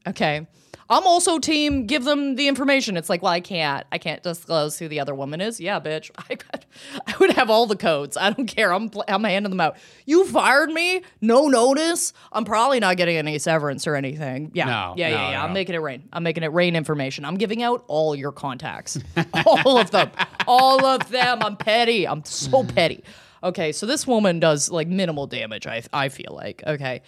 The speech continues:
Speaker 1: And I would argue probably not a fireable offense, okay? Fucking relax, okay?
Speaker 2: Yeah.
Speaker 1: Two, anyway, doesn't matter.
Speaker 2: If it,
Speaker 1: Okay.
Speaker 2: if it wasn't the first time, you know, but whatever.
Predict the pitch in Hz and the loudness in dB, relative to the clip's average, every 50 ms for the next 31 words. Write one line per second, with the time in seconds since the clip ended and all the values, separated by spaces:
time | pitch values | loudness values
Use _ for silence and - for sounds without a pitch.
0 | - - - _ - - 640 - - 254 285 302 294 277 277 233 - 208 220 220 | -20 -20 -20 _ 0 2 2 4 4 4 4 4 4 4 4 4 6 6 4 4
1 | 214 240 247 233 - _ - 254 226 220 208 208 202 180 185 185 185 170 151 151 | 2 -2 -4 -4 -8 _ -2 2 4 4 4 2 0 -2 -2 0 0 2 2 2
2 | 151 151 - - 135 135 131 131 131 - 143 139 127 - - - - - - - | 0 -2 -2 -4 -4 -2 -2 -4 -6 -8 -10 -10 -12 -14 -14 -14 -14 -14 -12 -12
3 | - - - - _ _ - 170 175 - 180 147 143 143 156 - _ _ _ _ | -10 -12 -12 -12 _ _ -4 -4 -2 0 -2 -2 -2 -4 -8 -12 _ _ _ _
4 | _ - 262 220 - 202 151 135 131 120 117 117 - - - - - - - - | _ 0 0 0 0 -2 -2 -2 -4 -6 -8 -10 -14 -16 -12 -8 -6 -6 -6 -6
5 | - 202 165 - - 196 160 160 147 - - - 175 139 98 - - _ _ _ | -8 -12 -8 -2 0 0 0 0 -2 -6 -2 0 0 0 0 -2 -6 _ _ _
6 | - - - _ _ _ _ _ _ _ _ - - 220 277 277 269 277 - - | -20 -20 -20 _ _ _ _ _ _ _ _ -4 0 2 2 2 2 2 0 0
7 | 175 190 202 185 156 123 - - _ _ 214 214 185 170 139 156 175 175 202 190 | 0 0 0 0 -2 -6 -10 -14 _ _ 0 0 0 0 0 0 2 4 4 2
8 | 170 - - 185 180 185 202 208 226 208 180 175 170 143 135 - 147 135 123 - | 2 2 0 0 2 2 2 4 4 4 2 2 -2 -4 -2 -2 -4 -4 -4 -6
9 | - - 135 117 113 110 107 107 107 104 104 107 107 101 101 98 95 95 95 92 | -6 -6 -4 -4 -2 -2 -4 -4 -4 -4 -4 -4 -4 -4 -6 -6 -6 -8 -8 -10
10 | 87 - 110 98 - 120 104 95 87 85 90 85 - | -8 -10 -10 -8 -6 -6 -6 -6 -8 -10 -12 -16 -18